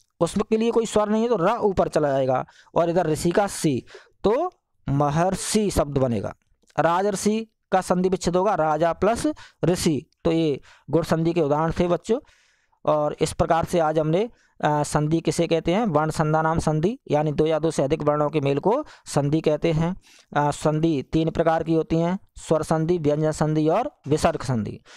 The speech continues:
स्वर संधि पांच प्रकार की होती है, दीर्घ संधि, गुण संधि, यण संधि, वृद्धि संधि और अयादि संधि। और आज हमने स्वर संधि के दो भेद डिस्कस किए, दीर्घ संधि और गुण संधि।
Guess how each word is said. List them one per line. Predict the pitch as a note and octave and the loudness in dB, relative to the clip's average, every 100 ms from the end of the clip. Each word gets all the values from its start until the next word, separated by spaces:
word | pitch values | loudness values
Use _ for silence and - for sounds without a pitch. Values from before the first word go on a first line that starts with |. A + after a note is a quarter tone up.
| - | -18
स्वर | - F#3 | -2 -2
संधि | F3+ F3 F3+ F#3 | 0 0 0 0
पांच | D#3+ D#3+ | 0 0
प्रकार | - E3+ E3 E3 | -2 0 0 0
की | F3 | -2
होती | E3+ F3+ | -2 0
है, | F3 F#3+ - _ B2 | 0 -2 -8 _ -2
दीर्घ | D#3 E3+ | 0 0
संधि, | D#3 E3 E3 E3+ | -2 -2 0 0
गुण | D3+ D#3 | 0 0
संधि, | E3+ E3 E3+ F3 D#3+ D3+ | 0 2 0 0 0 0
यण | D#3+ | 0
संधि, | E3+ D#3+ E3 E3 | 0 0 0 0
वृद्धि | C#3+ D3+ D3+ | 0 0 0
संधि | - D#3+ D#3+ D#3 | 0 0 0 0
और | E3+ D4 _ - | 0 -2 _ -2
अयादि | D#3 C3+ C3 | 0 0 -2
संधि। | - A2+ G#2+ - - - D#3 | -4 -4 -4 -8 -14 -6 -2
और | D#3+ | 0
आज | D3+ D3+ | 0 0
हमने | D3+ E3 | 0 -2
स्वर | - E3 | 0 -2
संधि | E3 D3+ D3+ | 0 0 0
के | D#3 | -2
दो | C#3+ D3 | 0 0
भेद | C#3 D#3 B2+ - - D3 | 2 0 -4 -16 -4 -2
डिस्कस | - F3+ E3 | 0 -2 0
किए, | D3+ E3 C4+ _ _ _ _ _ _ - - | 0 0 -2 _ _ _ _ _ _ -20 -14
दीर्घ | - D#3+ F3 | -2 0 0
संधि | - F3 D#3+ E3 | -2 0 2 2
और | A#3+ D#4 - _ C#3 | 0 -4 -12 _ -2
गुण | F#3+ | -2
संधि। | - D3 A#2+ A#2 | 0 -2 -2 -6